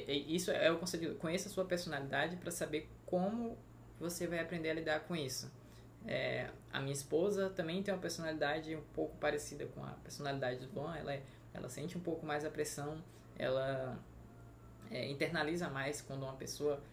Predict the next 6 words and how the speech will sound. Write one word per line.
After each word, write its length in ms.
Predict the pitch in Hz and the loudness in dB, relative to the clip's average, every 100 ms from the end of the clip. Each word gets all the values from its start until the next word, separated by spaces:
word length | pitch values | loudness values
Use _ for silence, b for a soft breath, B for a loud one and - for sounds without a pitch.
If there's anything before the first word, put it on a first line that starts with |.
| B - | B -8
é, 140 | 135 131 | -4 -2
tece 440 | - 139 143 - | 2 2 2 -4
uma 180 | 135 127 | -4 -6
crítica 720 | - 156 170 - 156 147 147 - - | -4 -4 -4 0 4 4 2 -6 2
ou 140 | 139 | 6
algo 340 | 131 131 131 | 6 4 0